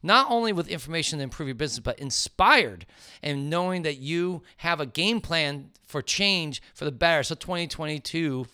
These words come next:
finally could be that year you've been aiming for, for the last two years, but keep getting thwarted, right? Well, this will be the year that will have what you need. And just as a side note, guys, in case you didn't know,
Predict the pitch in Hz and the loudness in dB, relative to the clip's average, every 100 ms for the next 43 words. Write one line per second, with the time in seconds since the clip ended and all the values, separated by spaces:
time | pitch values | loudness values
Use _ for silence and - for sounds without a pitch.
0 | - 277 294 196 135 113 160 170 160 160 | 4 6 6 2 -2 -4 -2 0 0 2
1 | 175 160 160 160 165 185 196 165 151 143 | 2 2 -2 -4 -2 -2 -2 -2 2 2
2 | 143 - - - - 196 190 196 - 208 | 2 -4 -20 -20 -6 0 6 6 4 0
3 | 185 175 143 160 214 190 208 185 - 180 | 4 2 2 -4 -6 -2 0 0 -2 4
4 | 202 160 120 160 214 214 - - - - | 4 6 6 8 8 4 -12 -20 -20 -2
5 | 165 160 156 202 - 175 175 151 160 156 | 0 0 2 2 4 2 2 4 0 0
6 | 151 156 139 139 139 127 90 156 147 139 | 0 0 0 -4 -4 -8 -4 -2 -2 -4
7 | 135 135 131 127 110 - - - 170 170 | -6 -4 -4 -4 -8 -16 -16 -2 -2 -2
8 | 139 240 220 - - _ 156 147 170 - | 2 4 4 0 -12 _ -4 -2 -2 2
9 | 170 165 170 143 156 151 147 156 156 - | 2 2 -2 2 4 4 0 -4 -6 -2
10 | 175 180 175 151 160 156 139 135 127 | -2 -2 -4 -2 -2 0 2 2 2